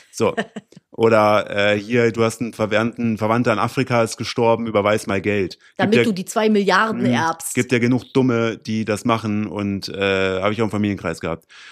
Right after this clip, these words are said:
Speaker 1: Naja, auf jeden Fall hab ich dieses Ding gesehen, dann die Bestätigung,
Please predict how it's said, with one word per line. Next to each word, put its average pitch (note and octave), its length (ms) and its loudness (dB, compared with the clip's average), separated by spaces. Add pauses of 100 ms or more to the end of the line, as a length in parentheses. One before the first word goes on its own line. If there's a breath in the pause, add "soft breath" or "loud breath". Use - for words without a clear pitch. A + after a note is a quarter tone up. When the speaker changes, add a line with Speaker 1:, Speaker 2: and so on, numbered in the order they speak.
(160 loud breath)
Speaker 1:
Naja, D3+ 540 4
auf B2 160 0
jeden E3 180 2
Fall D#3 200 4
hab D3 120 2
ich - 100 -10
dieses A#2+ 240 -12
Ding D#3 180 0
gesehen, F3 440 2 (520)
dann B2 220 0
die B2+ 80 2
Bestätigung, A#2+ 560 -2